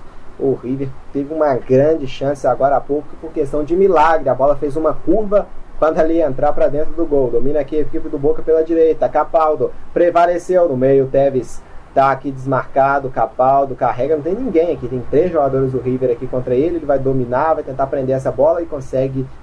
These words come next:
ganhar um arremesso lateral. Lateral favorecendo aqui a equipe do Boca. Já chegamos, nos aproximamos de quarenta e sete. O Galhardo que coloca a mão na cabeça, né? Ainda deve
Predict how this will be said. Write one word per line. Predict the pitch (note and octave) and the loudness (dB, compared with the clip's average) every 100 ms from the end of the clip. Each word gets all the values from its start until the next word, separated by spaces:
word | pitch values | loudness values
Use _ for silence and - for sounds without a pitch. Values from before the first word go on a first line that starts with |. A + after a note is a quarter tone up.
| - | -2
ganhar | C#3 B2 C3+ | 0 2 0
um | C3 | 0
arremesso | B2 A#2 C3 C3 | -2 -4 -4 0
lateral. | C#3 D3 D#3 C3 A2+ | 0 2 2 2 2
Lateral | A2 A#2 A2+ B2+ D3+ - | 0 -4 0 2 2 0
favorecendo | C#3 C#3 B2+ C#3+ C3 | -2 -2 -2 -4 -4
aqui | D3 | -2
a | |
equipe | C3+ D3+ E3+ | -4 -4 -2
do | F3+ | 0
Boca. | E3 C#3 B2+ - - - - | 2 2 0 -6 -12 -20 -4
Já | C#3 | -4
chegamos, | C3 D3 E3+ D#3 - - - - | 0 0 0 -2 -10 -16 -14 -6
nos | C#3+ | -4
aproximamos | D#3 D#3 - D3 E3 D#3 | 0 0 0 0 0 -2
de | |
quarenta | E3+ D3 D#3+ | 0 2 2
e | G3 | -2
sete. | - D3+ C#3 | 2 0 0
O | C3+ | 0
Galhardo | C#3 B2 B2+ D3+ C#3 | 0 2 2 2 0
que | |
coloca | - D3 C3+ D3 | 0 2 2 0
a | C3 | -2
mão | C3+ | -2
na | C#3 | -2
cabeça, | C3+ D#3+ - C3+ - | -2 -2 0 -2 0
né? | C3+ | -2
Ainda | C3 B2 | 0 0
deve | C3 C3+ C#3 | 2 2 2